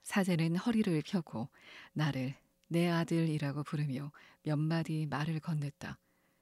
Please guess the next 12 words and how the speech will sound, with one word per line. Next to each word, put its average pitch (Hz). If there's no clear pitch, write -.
그러고는 196
안으로 190
들어갔고 151
나도 143
그 156
뒤를 139
따랐다. -
방 190
안에 196
못이 180
박힌 180
관과 143